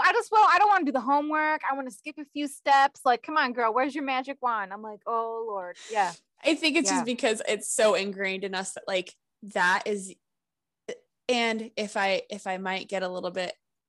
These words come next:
Speaker 2: uh, I don't even know the word here, but especially in heterosexual relationships, like, I just need to please my man.
Speaker 1: Mm.
Speaker 2: Right.
Speaker 1: Mm-hmm.
Speaker 2: And so, like, that's, a, I, I don't know. Is that something that comes up for you,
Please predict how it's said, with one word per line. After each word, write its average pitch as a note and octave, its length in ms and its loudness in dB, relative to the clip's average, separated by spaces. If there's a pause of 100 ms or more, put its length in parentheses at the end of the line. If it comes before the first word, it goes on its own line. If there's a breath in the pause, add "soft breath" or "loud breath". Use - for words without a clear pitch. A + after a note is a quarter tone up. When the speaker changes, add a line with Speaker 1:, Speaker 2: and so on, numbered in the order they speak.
(380)
Speaker 2:
uh, F3 380 -2 (180)
I F#3+ 80 0
don't F3 100 0
even E3 140 -4
know D#3+ 80 -6
the D#3+ 100 -4
word D#3 180 -6
here, D#3 360 -4
but F3+ 280 2 (1400)
especially G3+ 600 0
in F3+ 360 -6 (320)
heterosexual F#3 800 -2
relationships, F#3 580 -6
like, F#3+ 200 -8
I G3 140 2
just G3+ 140 -4
need F#3+ 100 -2
to F#3+ 60 -6
please E3+ 320 -8
my F3 100 -6
man. F#3 420 -6 (480)
Speaker 1:
Mm. G#3+ 360 -14 (260)
Speaker 2:
Right. G3+ 200 0
Speaker 1:
Mm-hmm. G#3 240 -10
Speaker 2:
And G#3 160 -2
so, A3 100 0 (100)
like, F#3+ 320 0 (140)
that's, G3+ 260 2
a, G3+ 200 -8 (160)
I, - 160 -2
I A#3 60 2
don't A#3+ 80 2
know. F#3+ 180 2
Is G#3+ 120 0
that G#3+ 180 4
something G#3 240 0
that F#3 120 0
comes G3+ 220 -4
up - 160 -6
for G3 80 -8
you, G3 340 -2